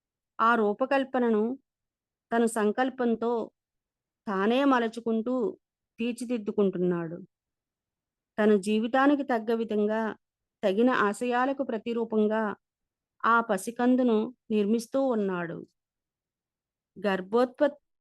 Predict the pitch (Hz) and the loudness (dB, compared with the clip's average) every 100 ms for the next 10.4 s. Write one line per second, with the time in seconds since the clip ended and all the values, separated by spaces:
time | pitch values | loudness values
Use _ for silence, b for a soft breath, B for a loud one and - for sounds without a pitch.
0 | - 277 - 240 233 220 220 220 220 190 | -10 -6 0 2 4 4 2 -2 -4 0
1 | 196 202 220 277 _ _ _ _ _ _ | 0 -2 -4 -10 _ _ _ _ _ _
2 | _ _ _ _ _ _ 202 208 233 262 | _ _ _ _ _ _ -4 -4 0 2
3 | 269 254 226 190 - 202 262 - _ _ | 2 2 0 -4 -4 -8 -8 -14 _ _
4 | _ _ _ _ _ _ _ - 247 254 | _ _ _ _ _ _ _ -2 2 2
5 | 240 202 240 285 277 277 - _ 254 240 | 2 2 2 2 0 -2 -10 _ -2 0
6 | 240 233 220 220 196 196 226 - _ _ | 2 0 -4 -4 -4 -2 -4 -8 _ _
7 | - 214 226 233 190 262 247 220 214 196 | -4 0 0 0 -6 -4 0 0 -2 -6
8 | 254 - _ - 175 196 196 214 262 277 | -14 -18 _ -8 2 2 4 4 6 4
9 | 277 240 240 - - 196 208 233 240 233 | 4 2 0 -4 -8 -2 2 2 2 0
10 | 220 202 190 208 | 0 0 -4 -6